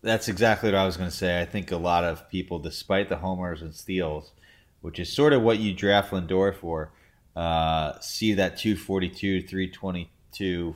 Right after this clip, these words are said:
four sixteen line and are pretty frustrated by it. I don't blame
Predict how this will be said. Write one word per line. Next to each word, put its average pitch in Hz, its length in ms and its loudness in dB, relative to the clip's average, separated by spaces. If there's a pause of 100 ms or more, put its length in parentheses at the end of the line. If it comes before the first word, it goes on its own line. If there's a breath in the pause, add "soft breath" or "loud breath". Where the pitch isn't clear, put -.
(120)
four 92 180 -2
sixteen - 640 -10
line 82 320 -4
and 76 140 -14
are 76 200 -14
pretty 123 280 -2
frustrated 92 580 -2
by 82 220 0
it. - 80 -8
I 95 80 -2
don't 120 200 2
blame 104 400 2